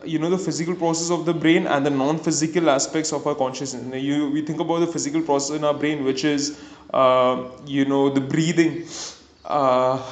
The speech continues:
the ability to stop breathing for a couple of seconds, our internal regulations, our general thought frame about how things are and how our mindset works to a certain set of things, and how we evolve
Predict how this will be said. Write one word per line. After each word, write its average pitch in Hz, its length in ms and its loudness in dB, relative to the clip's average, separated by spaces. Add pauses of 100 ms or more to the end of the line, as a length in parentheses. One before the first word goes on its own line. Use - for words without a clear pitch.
(400)
the 135 580 2
ability 160 400 0
to 175 100 -4
stop 160 360 2
breathing 160 260 0
for 160 140 -2
a 147 40 -4
couple 147 320 0
of 156 220 -4
seconds, 151 680 -4 (1000)
our 139 240 0
internal 143 540 -2
regulations, 143 720 0 (260)
our 139 280 4
general 151 400 2
thought 143 260 2
frame 165 500 -2 (260)
about 139 340 0
how 147 220 2
things 151 540 -4
are 139 380 0
and 131 160 -6
how 156 440 2
our 139 240 2
mindset 139 640 -4
works 143 640 -4 (200)
to 147 260 0
a 143 60 0
certain 143 440 -2
set 139 180 -2
of 143 80 -4
things, 143 220 -6
and 139 140 -4
how 147 180 4
we 185 180 0 (160)
evolve 156 640 4